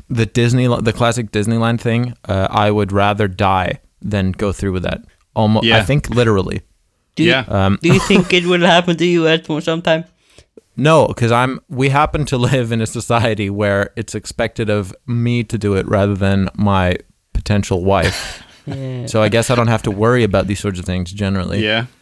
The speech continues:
Speaker 2: yeah.
Speaker 1: But I'm a hater of these things, but I thought that was fucking awesome. Like, that was the perfect proposal.
Speaker 2: Boom. Smashed it.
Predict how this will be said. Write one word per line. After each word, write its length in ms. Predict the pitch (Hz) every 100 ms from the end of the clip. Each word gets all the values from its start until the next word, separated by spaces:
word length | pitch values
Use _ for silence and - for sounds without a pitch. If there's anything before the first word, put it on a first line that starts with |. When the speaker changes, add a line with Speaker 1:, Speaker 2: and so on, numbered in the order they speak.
| _ -
Speaker 2:
yeah. 160 | 117
Speaker 1:
But 100 | 123
I'm 180 | 127 151
a 20 |
hater 300 | 131 143 135
of 80 | 110
these 160 | 107 -
things, 200 | 98 -
but 220 | 113 -
I 160 | 123
thought 360 | 135 131 110 -
that 180 | 110 -
was 140 | 110
fucking 400 | - 117 107 104 - -
awesome. 520 | 113 107 - - - - _ _ -
Like, 260 | 110 101
that 240 | 107 117 -
was 140 | 117
the 80 | 104
perfect 320 | - 110 104
proposal. 500 | - 104 104 95 - - _ _ _ _ -
Speaker 2:
Boom. 520 | 143 139 113 92 -
Smashed 640 | - - - 117 120 123 -
it. 260 | 92 -